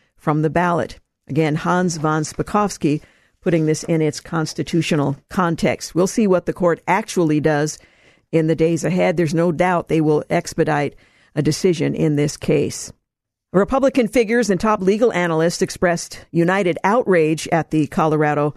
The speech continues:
all-Democrat Supreme Court ruling against former Trump, saying it must be stricken from the state's twenty twenty-four election ballot due to the violation of the Fourteenth Amendment. Uh, Trump also has yet to formally be convicted of insurrection or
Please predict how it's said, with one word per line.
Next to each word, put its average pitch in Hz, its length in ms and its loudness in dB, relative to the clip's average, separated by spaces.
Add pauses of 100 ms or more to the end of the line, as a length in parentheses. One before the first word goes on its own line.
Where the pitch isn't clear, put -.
(340)
all-Democrat 175 640 0
Supreme 165 380 0
Court 170 260 2
ruling 202 420 2
against 165 380 0
former 160 260 0
Trump, 156 400 -2 (380)
saying 196 240 0
it 196 80 -2
must 202 180 -2
be 202 120 0
stricken 220 380 0
from 190 160 -2
the 170 80 0
state's 190 300 0
twenty 208 300 0
twenty-four 185 480 0
election 196 440 0
ballot 175 360 0
due 185 220 2
to 226 120 0
the 180 120 2
violation 165 520 2
of 156 60 0
the 151 80 2
Fourteenth 151 500 -2
Amendment. 160 460 0 (480)
Uh, 170 120 0
Trump 233 240 0
also 233 380 2
has 180 140 0
yet 190 220 2
to 190 100 0
formally 202 460 0
be 175 220 0
convicted 202 580 2
of 165 80 2
insurrection 165 800 0 (160)
or 165 240 2